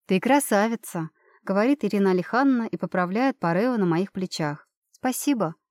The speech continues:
<clears throat> Раздается за спиной. «Егор!» — вскрикивает Ирина.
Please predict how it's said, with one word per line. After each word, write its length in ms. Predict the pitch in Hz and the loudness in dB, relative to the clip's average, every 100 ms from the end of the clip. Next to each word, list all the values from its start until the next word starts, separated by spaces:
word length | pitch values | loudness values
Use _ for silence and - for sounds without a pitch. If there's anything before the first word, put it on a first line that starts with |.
| _ _ _ - | _ _ _ -8
<clears throat> 800 | - - - 294 208 - _ _ | -2 0 4 4 4 0 _ _
Раздается 540 | 190 190 202 262 302 247 | -6 0 2 2 2 -2
за 100 | 226 | -2
спиной. 580 | - 226 214 160 156 _ _ _ _ _ | -2 0 2 2 -2 _ _ _ _ _
«Егор!» — 560 | 214 320 294 208 175 170 _ _ - | 2 4 6 6 4 0 _ _ -14
вскрикивает 580 | - 220 233 226 214 | -4 -2 0 0 0
Ирина. 460 | 220 202 185 160 156 | 0 2 2 2 -2